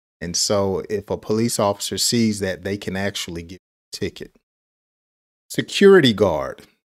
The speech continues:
A security guard is a person that observes as well as has a routine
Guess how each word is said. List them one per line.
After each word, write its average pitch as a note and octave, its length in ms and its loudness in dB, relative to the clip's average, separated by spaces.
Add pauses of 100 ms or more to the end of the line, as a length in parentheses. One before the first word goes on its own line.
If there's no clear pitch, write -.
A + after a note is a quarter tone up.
(540)
A - 60 -10
security F#3+ 520 4
guard A#2+ 280 6
is G#2+ 100 2
a A2 60 0
person C3 600 2
that G#2+ 280 0 (880)
observes C3+ 880 8 (120)
as A2+ 240 -2
well B2+ 320 4
as G#2+ 400 4
has B2 380 -2
a A2+ 140 0
routine A2+ 840 0